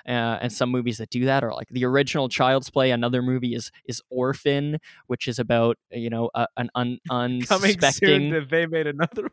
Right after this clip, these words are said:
Speaker 1: I'm dying for it, dude. Um, it's,
Speaker 2: <laughs>
Speaker 1: that's about an unsuspecting small killer in a family, and that movie basically just takes place at the one location in the house. And, and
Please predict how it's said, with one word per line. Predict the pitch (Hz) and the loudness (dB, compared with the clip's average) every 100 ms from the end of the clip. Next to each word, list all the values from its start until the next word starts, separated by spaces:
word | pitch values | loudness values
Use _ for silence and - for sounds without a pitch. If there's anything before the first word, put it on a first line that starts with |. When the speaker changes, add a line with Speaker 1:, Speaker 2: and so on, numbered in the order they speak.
| - | -2
Speaker 1:
I'm | 127 123 | -2 2
dying | 120 120 120 117 110 | 4 6 4 0 -6
for | 113 117 | -6 -6
it, | 101 - | -8 -8
dude. | 110 117 117 - - | -6 -6 -8 -14 0
Um, | 135 131 123 | 4 4 2
it's, | 156 151 156 | 2 2 0
Speaker 2:
<laughs> | 135 | 2
Speaker 1:
that's | 143 151 160 | 2 2 -2
about | 139 151 151 - | 2 4 4 2
an | 135 | -2
unsuspecting | 135 143 151 - - - 135 - 147 143 160 _ | 0 -2 -4 -6 -8 0 0 2 0 2 0 _
small | - - 156 139 147 147 | -6 -4 0 4 4 4
killer | - 143 156 165 - | 2 4 6 6 4
in | 139 139 | 0 0
a | 131 | 2
family, | 131 131 147 160 170 - - - | 0 0 0 0 -2 -4 -10 0
and | 135 131 | 2 2
that | 123 143 151 | 4 4 4
movie | 147 143 123 | 2 2 0
basically | 123 135 - 165 151 | 0 0 0 -2 0
just | 135 139 - | 0 -2 -2
takes | 151 - | -4 -2
place | 143 143 123 | -2 -2 -2
at | - | -4
the | |
one | 120 131 | -2 0
location | 139 120 131 151 120 | 0 0 -2 -4 -6
in | 110 131 | -4 -2
the | 123 | -2
house. | 147 143 113 - - | 0 0 0 -6 -4
And, | 120 120 117 - - - | -2 -2 -4 -8 -20 -16
and | - 131 127 123 | -4 -2 -2 -4